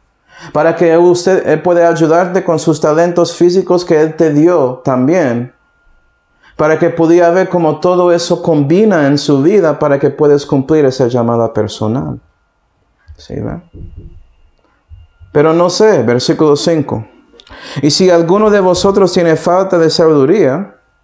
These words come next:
parece que es usted si no sabe, ¿cierto? "Demándela a Dios, el cual da a todos dadivosamente y no sagiere, y se le ha dada. Empero demanda en fe,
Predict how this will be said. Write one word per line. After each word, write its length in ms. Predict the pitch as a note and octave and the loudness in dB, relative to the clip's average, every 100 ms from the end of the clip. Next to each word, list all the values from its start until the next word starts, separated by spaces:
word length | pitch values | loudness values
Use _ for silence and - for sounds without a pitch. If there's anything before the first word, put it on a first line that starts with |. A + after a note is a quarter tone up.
| _ | _
parece 360 | A2 A2 A2+ | -2 -2 -2
que 100 | A2+ | -4
es 100 | G#2+ | -4
usted 360 | A2 - F#2 C#3 | -4 -4 -4 -2
si 140 | C3+ | -4
no 100 | G#2+ | -4
sabe, 360 | G#2 C#3+ C3+ B2 | -4 -4 -4 -6
¿cierto? 400 | - - - - _ _ _ - - F3 C#3+ | -8 -10 -12 -20 _ _ _ -20 -16 -12 -4
"Demándela 1700 | B2 C#3+ D#3+ D3+ D3 F3+ B3 A#3 F#3 E3+ D#3 A2 A2+ G#2 G2+ G#2+ E3 - _ _ _ _ | 0 2 2 2 2 2 2 2 0 -2 -4 -2 0 0 0 -2 -6 -12 _ _ _ _
a 140 | A#2+ | -4
Dios, 640 | B2 A3 - - - _ _ _ _ _ _ - D3+ | -2 -4 -6 -16 -20 _ _ _ _ _ _ -14 -4
el 220 | D3 D3 | -2 0
cual 300 | D#3 E3+ E3 | 0 0 0
da 180 | E3 E3 | 0 0
a 120 | D#3+ | 0
todos 320 | E3+ E3+ E3 | 2 2 2
dadivosamente 1200 | D3+ C#3+ C#3+ C3 D3+ D3+ C#3+ C3+ E3+ D#3 C#3 C3 C3 C3+ | 2 2 2 2 0 0 0 0 0 0 0 -2 -4 -4
y 100 | C3 | 0
no 160 | C3+ D#3 | 2 2
sagiere, 800 | D#3 C#3+ - D#3+ C3+ G#2 C#3 - _ _ _ _ _ - D3 | 0 -4 0 2 2 0 -6 -12 _ _ _ _ _ -20 -12
y 180 | C3 C#3 | -2 0
se 300 | C3 - F3+ | 0 0 2
le 260 | E3+ C#3 B2 | 2 2 2
ha 140 | A#2+ | 2
dada. 500 | A#2+ D3+ C3 A2 A2 _ _ - - | 0 -2 -4 -8 -10 _ _ -20 -14
Empero 640 | - D#3 D3 D#3+ F3 F#3+ F3+ | -2 0 2 0 2 2 0
demanda 800 | D#3 D3+ D3 D3+ E3 F#3 F#3 E3+ | 0 2 2 2 0 2 2 0
en 220 | C3+ B2+ | 0 0
fe, 720 | A#2+ - - F3+ B2 G2 G2+ | -2 -6 0 2 2 -2 -6